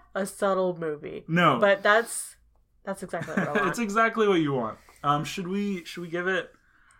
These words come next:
Speaker 2: a rating?
Speaker 1: Yes, let's get to the ratings, because this will be very rewarding.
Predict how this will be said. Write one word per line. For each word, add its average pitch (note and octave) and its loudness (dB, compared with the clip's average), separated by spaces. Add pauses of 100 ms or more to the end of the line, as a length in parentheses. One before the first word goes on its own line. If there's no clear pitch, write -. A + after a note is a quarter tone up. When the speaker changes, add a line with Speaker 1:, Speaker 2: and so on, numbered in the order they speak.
(300)
Speaker 2:
a D3+ 2
rating? F3+ 2 (260)
Speaker 1:
Yes, D#3+ -10
let's A#3+ -2 (100)
get G#3+ -4
to G3 -6
the F3 -4
ratings, D#3+ -8
because F#3 -4
this A3 0
will B3+ -4
be A#3 -6
very D#3 -6
rewarding. D3+ -10